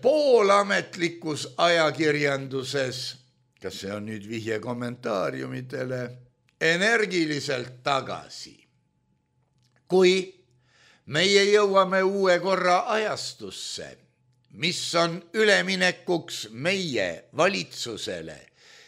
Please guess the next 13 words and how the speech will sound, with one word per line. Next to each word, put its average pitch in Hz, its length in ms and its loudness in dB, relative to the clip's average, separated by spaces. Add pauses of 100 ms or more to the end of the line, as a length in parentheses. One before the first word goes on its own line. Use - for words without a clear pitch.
ei 156 240 4
või 269 320 0
me 214 160 2
lubada 202 580 4
ajakirjandusele 165 1200 2 (480)
seltskondliku 156 1800 -4
autuse 131 1160 0
paljastamist. 95 1400 -4 (1700)
Kuulge, 165 360 -8
ega 185 200 -6
meil 196 280 -2
on 202 180 -2
jah 214 220 0